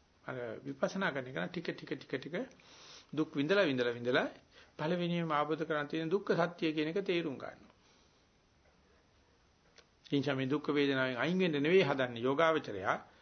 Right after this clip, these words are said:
ඒ දුකට පුළුවන් තරම් මුහුණ දීමේදී වැඩි දුක් ප්‍රමාණයකට මුහුණ දෙන්න පුළුවන් ගතියක් තියෙනවා නම් වැඩි දක්ෂකමක් හිතෙනවා. එහෙම නැත්නම් මම දන් දීපු නිසා, සිල් රැකපු නිසා,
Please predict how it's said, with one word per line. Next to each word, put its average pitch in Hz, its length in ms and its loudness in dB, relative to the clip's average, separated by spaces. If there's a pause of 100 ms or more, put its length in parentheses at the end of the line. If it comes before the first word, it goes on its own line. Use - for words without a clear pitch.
(300)
ඒ 151 160 2
දුකට 135 340 0
පුළුවන් 151 340 0
තරම් 135 280 0 (320)
මුහුණ 143 280 -2
දීමේදී 123 480 -6 (340)
වැඩි 156 300 4
දුක් 190 180 6
ප්‍රමාණයකට 180 600 2
මුහුණ 170 260 0
දෙන්න 160 180 0
පුළුවන් 156 260 0
ගතියක් 151 320 0
තියෙනවා 151 240 0
නම් 214 140 0
වැඩි 156 240 0
දක්ෂකමක් 143 600 -2
හිතෙනවා. - 340 -16 (1800)
එහෙම 147 200 0
නැත්නම් 139 260 0
මම 131 180 0
දන් 123 200 -4
දීපු 113 280 -8
නිසා, 147 400 -4 (300)
සිල් 120 280 -4
රැකපු 98 280 -12
නිසා, 151 400 -6